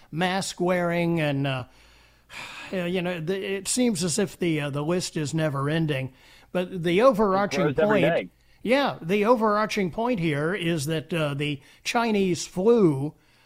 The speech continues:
Speaker 1: uh, is a convenient excuse, uh, for many of our elected elitist betters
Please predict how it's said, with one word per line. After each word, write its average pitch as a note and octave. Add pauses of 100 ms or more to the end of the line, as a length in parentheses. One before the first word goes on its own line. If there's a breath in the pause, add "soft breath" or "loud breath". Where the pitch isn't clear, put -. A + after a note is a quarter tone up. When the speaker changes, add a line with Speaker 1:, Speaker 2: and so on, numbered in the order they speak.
(220 soft breath)
Speaker 1:
uh, D3+
is F3
a D#3
convenient G#3+
excuse, G#3 (560 soft breath)
uh, C#3+
for F3+
many G3+
of D3
our D3+
elected D#3+
elitist D3+
betters C#3